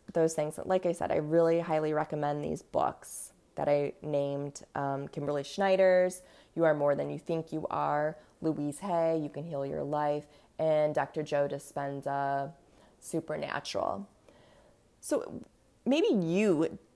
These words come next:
have never had chronic pain, but you know someone you love and care about that does. So supporting them is also something you should look into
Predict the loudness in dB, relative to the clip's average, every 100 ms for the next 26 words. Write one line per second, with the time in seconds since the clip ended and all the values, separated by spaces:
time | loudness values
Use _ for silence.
0 | -6 -2 0 4 6 6 6 2 0 0
1 | 0 0 -4 -4 -2 -4 -6 -8 2 4
2 | 4 2 -4 2 4 6 4 2 2 4
3 | 2 0 -4 2 4 6 6 2 -4 0
4 | 2 2 0 -2 -4 0 -2 0 -2 -2
5 | -2 -4 -4 -2 0 0 -2 -2 0 0
6 | 0 -2 -6 -4 -4 -2 2 4 4 2
7 | 2 4 2 -2 -6 _ _ _ -8 -6
8 | -2 -2 -4 -6 -6 -4 -4 -4 -6 -6
9 | -6 -4 -4